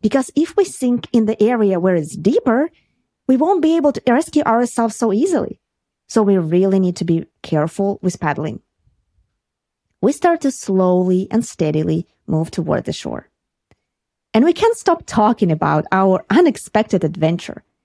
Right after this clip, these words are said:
We laugh and recall all the funny moments. And we are so proud of our little team, how well we work together. We are having such an awesome time.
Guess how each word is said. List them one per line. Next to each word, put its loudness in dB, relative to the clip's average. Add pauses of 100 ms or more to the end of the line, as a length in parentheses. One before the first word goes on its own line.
(520)
We 4
laugh 2
and 4
recall 2
all 4
the 4
funny 4
moments. 0 (640)
And 4
we 6
are 6
so 2
proud 0
of -2
our 2
little -2
team, -6
how 0
well 0
we 0
work -2
together. -8 (600)
We 2
are 0
having 0
such -4
an -6
awesome -2
time. -6